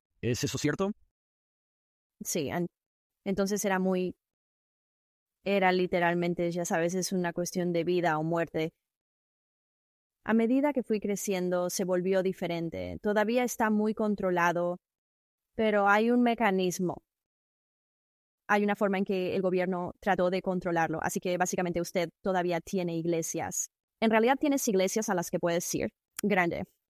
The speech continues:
Speaker 2: Si te fijas, no notarías ninguna diferencia. Luego miras una iglesia bautista por aquí o cualquier iglesia en las principales ciudades de aquí. Pero la gente,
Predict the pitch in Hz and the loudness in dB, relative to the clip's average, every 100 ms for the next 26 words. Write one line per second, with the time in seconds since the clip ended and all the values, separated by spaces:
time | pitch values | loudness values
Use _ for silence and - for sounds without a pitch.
0 | _ _ _ _ 233 233 247 240 233 226 | _ _ _ _ 2 2 2 2 2 2
1 | 214 214 196 180 175 170 175 170 170 160 | 2 2 0 0 0 0 -2 -2 -2 -4
2 | 160 160 - - - _ 190 202 208 190 | -6 -6 -6 -8 -12 _ 0 2 4 4
3 | 180 180 190 180 175 180 190 175 165 - | 2 0 -2 0 0 0 0 0 0 0
4 | 214 208 220 202 196 180 165 214 220 214 | -2 0 2 0 0 -2 -2 -4 -2 0
5 | 190 175 175 196 190 180 - 180 170 - | 0 -2 0 0 0 0 -2 -4 -4 -4
6 | 180 170 175 175 - 170 165 170 165 - | -4 -2 0 -2 -2 -2 -2 -4 -8 -10
7 | 165 _ _ _ 214 202 196 185 208 208 | -14 _ _ _ 0 2 4 4 2 2
8 | 208 202 202 | 2 2 0